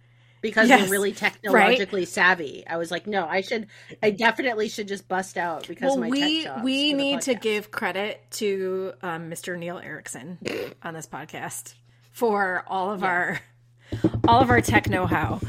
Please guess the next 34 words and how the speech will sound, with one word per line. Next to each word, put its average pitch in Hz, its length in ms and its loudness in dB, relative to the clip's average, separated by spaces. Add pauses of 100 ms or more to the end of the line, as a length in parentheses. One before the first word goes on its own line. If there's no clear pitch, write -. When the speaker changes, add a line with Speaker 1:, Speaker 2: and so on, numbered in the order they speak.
(380)
Speaker 2:
um, 175 600 -4
Speaker 1:
<laughs> - 60 -16
Speaker 2:
because, 226 640 -2 (540)
I 190 40 -2
mean, 202 140 -6
he's 196 220 -6
the 196 80 -10
one 175 560 -8
who 160 560 -12 (240)
kind 190 200 -10
of 202 60 -12
figured 156 240 -10
out 143 160 -10
how 156 140 -10
to 151 80 -12
get 151 120 -12
us 151 120 -14
going. 151 360 -12 (760)
Speaker 1:
He 202 60 -10
was 196 100 -6
like, 190 80 -6
Speaker 3:
Yes. 190 80 -12
Speaker 1:
"Tell 208 100 2
them 226 160 -2
to 233 80 -4
buy 202 160 0
Speaker 2:
Yeah. 190 60 0
Speaker 1:
this 185 200 -4
microphone. 180 800 -8 (400)
<laughs> - 400 -12
Tell 247 220 0
them 240 160 2
Speaker 2:
Yeah. 226 100 0
Speaker 1:
to 226 60 2